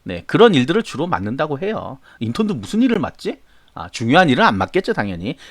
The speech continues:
큰 어떤 뭐예요? 큰 어떤 권한이 있어야 되는 거. 공무원 권한으로 뭘 해야 되는 거.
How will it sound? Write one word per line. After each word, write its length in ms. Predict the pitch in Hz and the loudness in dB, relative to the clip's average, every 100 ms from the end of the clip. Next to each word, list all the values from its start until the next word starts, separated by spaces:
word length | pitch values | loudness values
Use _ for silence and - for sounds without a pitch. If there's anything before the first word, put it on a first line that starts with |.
| - | -16
큰 360 | - - - 262 | -8 -2 4 6
어떤 520 | 156 - 165 143 117 | 6 6 4 2 2
뭐예요? 340 | 113 107 85 - - - - | 4 4 2 -8 -20 -20 -16
큰 260 | - - - _ _ | -12 -12 -14 _ _
어떤 480 | - 131 175 165 151 | -4 0 2 2 -2
권한이 360 | - 165 269 254 | 0 6 10 10
있어야 200 | 190 156 | 8 8
되는 220 | 117 95 | 6 2
거. 160 | 85 - - _ | -6 -10 -16 _
공무원 440 | - 165 226 240 214 | 0 4 8 8 8
권한으로 520 | 120 160 269 254 208 | 4 8 10 10 8
뭘 180 | 139 135 | 8 8
해야 120 | 139 | 6
되는 220 | 117 95 | 4 -2
거. 160 | 78 | -8